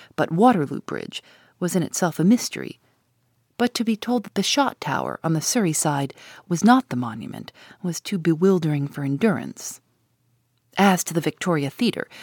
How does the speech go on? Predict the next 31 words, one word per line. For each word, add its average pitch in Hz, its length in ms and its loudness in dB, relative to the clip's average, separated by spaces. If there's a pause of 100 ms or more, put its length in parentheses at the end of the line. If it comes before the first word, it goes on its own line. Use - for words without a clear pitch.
(120)
which - 160 -6
was 170 100 -2
illuminated 165 680 2 (220)
to 196 100 -2
such - 260 0
a 202 40 -2
degree 170 440 -2 (220)
that 175 140 -4
the 165 60 -2
box 226 400 0
entrance - 600 -8
seemed 185 320 2
as 156 80 -2
a 156 60 -2
pathway 170 440 -4
to 143 80 -2
fairyland, 156 640 0 (720)
Cuppins - 440 -6 (220)
was 190 140 0
so 254 240 0
thoroughly 190 640 -2
assured 151 480 -2
in 143 80 -2
her 147 160 -2
own 151 180 0
mind 147 300 0 (240)
of 170 100 0
its 175 160 -2
being 170 220 2
Drury 170 420 2
Lane - 320 -6